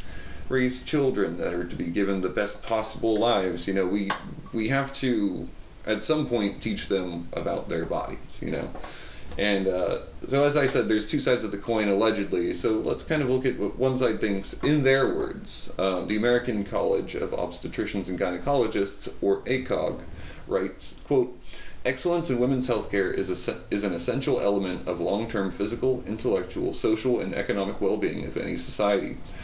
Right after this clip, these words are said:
acog recognizes that access to comprehensive reproductive health care services is essential to women's health and well-being.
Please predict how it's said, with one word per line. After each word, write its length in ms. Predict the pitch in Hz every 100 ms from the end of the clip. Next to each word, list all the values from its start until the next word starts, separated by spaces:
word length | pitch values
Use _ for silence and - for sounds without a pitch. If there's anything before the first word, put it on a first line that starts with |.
| - -
acog 340 | - 127 139 113
recognizes 640 | 101 101 92 92 92 90
that 180 | 95 -
access 420 | 104 107 - 104
to 100 | -
comprehensive 600 | 87 98 87 98 90 -
reproductive 540 | 85 85 82 80 - -
health 260 | 120 123
care 180 | - 123
services 540 | 120 123 107 113 123 -
is 200 | - 95
essential 400 | - 123 131 131
to 40 |
women's 340 | 110 127 123 -
health 300 | 120 92 -
and 120 | 87
well-being. 540 | 90 90 110 92 82